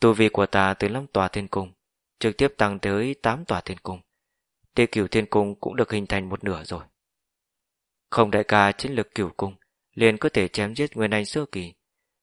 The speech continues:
Việc này bây giờ ta cũng có thể làm được, nếu là toàn lực ứng phó. Trong mắt Hứa Thành toát ra tinh mang. Nguyên Anh tầm thường,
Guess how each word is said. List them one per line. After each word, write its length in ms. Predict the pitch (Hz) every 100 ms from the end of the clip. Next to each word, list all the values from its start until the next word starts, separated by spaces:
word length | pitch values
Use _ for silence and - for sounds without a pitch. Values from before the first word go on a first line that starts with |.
| _
Việc 160 | 120 113
này 140 | 110
bây 200 | 107 143
giờ 260 | 127 98 95
ta 140 | 104 98
cũng 180 | - 156
có 80 |
thể 160 | 160 95
làm 260 | 92 90 87
được, 180 | 87 _ _ _ -
nếu 200 | 110 131
là 120 | 139
toàn 200 | 104 92
lực 120 | 90 -
ứng 200 | 107 117
phó. 280 | 107 101 160 _ _ _ _ _ _ _ _
Trong 180 | 117 107
mắt 180 | 117 110
Hứa 140 | 110
Thành 280 | 120 104 101
toát 240 | - 165
ra 100 | 120
tinh 260 | 110 107 95
mang. 180 | 95 95 _ _ _ _ _ _ _ _
Nguyên 200 | 113 113
Anh 120 | 110 107
tầm 220 | 104 95
thường, 360 | 101 95 92